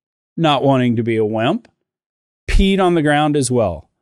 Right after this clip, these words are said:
But before Nikki Sixx could get down to snort his own pee, Ozzy jumped over and snorted Nikki's pee. Nikki at that moment said,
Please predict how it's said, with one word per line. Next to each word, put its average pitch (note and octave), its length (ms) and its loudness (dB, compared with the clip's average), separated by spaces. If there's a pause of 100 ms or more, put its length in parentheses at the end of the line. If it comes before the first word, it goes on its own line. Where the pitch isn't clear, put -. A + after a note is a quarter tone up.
(180)
But D3 80 0
before C#3 420 0
Nikki G3+ 320 -2
Sixx C3 520 -2
could B2 180 -4
get C3+ 180 -2
down C3+ 260 0
to A#2+ 80 -2
snort C#3 300 -2
his C3 100 0
own B2+ 240 0
pee, G#2+ 460 -2 (180)
Ozzy D3 460 2
jumped B2 400 -2
over A2 560 -2 (240)
and A2 180 -4
snorted G2+ 580 -2
Nikki's G2 480 -8
pee. F#2 360 -10 (220)
Nikki C#3 440 0
at - 120 -4
that C3 220 0
moment A#2 500 -2
said, F#2+ 520 -2